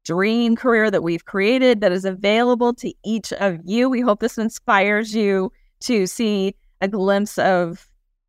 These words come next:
something that you would wanna do in your, your dream career. So what is something fun you've done recently, Tyann?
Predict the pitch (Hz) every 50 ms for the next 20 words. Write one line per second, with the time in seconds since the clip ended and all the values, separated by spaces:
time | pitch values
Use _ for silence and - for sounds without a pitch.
0 | _ - 247 226 240 - 220 220 226 208 196 170 196 202 262 - - 285 233 175
1 | 170 185 - 180 165 165 - - - - 139 165 175 180 160 160 156 160 156 156
2 | 175 _ _ - 180 180 175 - 165 170 165 165 165 - - 156 156 - 156 -
3 | - 190 180 180 214 208 254 285 - 277 247 247 233 226 233 - 208 196 196 196
4 | 190 185 185 190 165 165 160 165 170 - 151 143 - - - - - - - 190
5 | 196